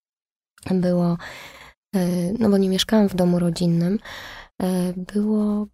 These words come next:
kiedy przychodziła do mnie paczka, e, z listem, e, w, z kopertą. W tej kopercie była kartka, bardzo, e, taka osobista, i tam był zawsze opłatek do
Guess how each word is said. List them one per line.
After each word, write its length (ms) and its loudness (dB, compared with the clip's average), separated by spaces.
kiedy 800 -4
przychodziła 480 2
do 100 2
mnie 200 0
paczka, 880 0
e, 60 -2
z 100 0
listem, 760 2
e, 260 0
w, 140 -14
z 60 -8
kopertą. 720 0
W 60 -6
tej 120 0
kopercie 400 -2
była 140 0
kartka, 760 -4
bardzo, 560 -2
e, 140 0
taka 280 -2
osobista, 560 2
i 60 4
tam 200 6
był 120 4
zawsze 300 0
opłatek 480 0
do 120 0